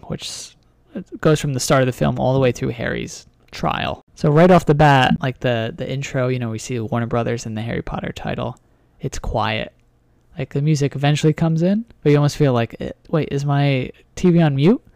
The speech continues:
Um, and you see these dark swirling clouds, and that's a hint for the Death Eaters, you know,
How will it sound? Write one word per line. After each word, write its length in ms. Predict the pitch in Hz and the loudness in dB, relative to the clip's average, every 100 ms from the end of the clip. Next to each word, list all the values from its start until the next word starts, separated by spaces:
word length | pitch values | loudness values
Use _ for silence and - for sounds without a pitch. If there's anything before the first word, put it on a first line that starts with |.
| _ _ _ _ - | _ _ _ _ -2
Um, 440 | 127 120 113 127 - | 0 0 -2 -6 -4
and 100 | 143 | -2
you 60 | |
see 180 | 143 165 | 0 0
these 240 | 143 127 - | 0 -2 -2
dark 360 | - 110 - | -4 -4 -6
swirling 580 | - - 135 120 117 113 | -10 -4 -2 -2 -4 -8
clouds, 520 | - - 52 - - - | -8 -6 -6 -8 -12 -12
and 320 | 127 123 135 _ _ _ | -12 -12 -18 _ _ _
that's 160 | - - | -12 -6
a 80 | 120 | -6
hint 240 | 139 120 | -6 -10
for 220 | - 110 | -10 -10
the 100 | - | -8
Death 320 | 113 113 - | -6 -6 -6
Eaters, 420 | 117 - - - - | -10 -10 -10 -12 -12
you 80 | |
know, 240 | - - | -12 -12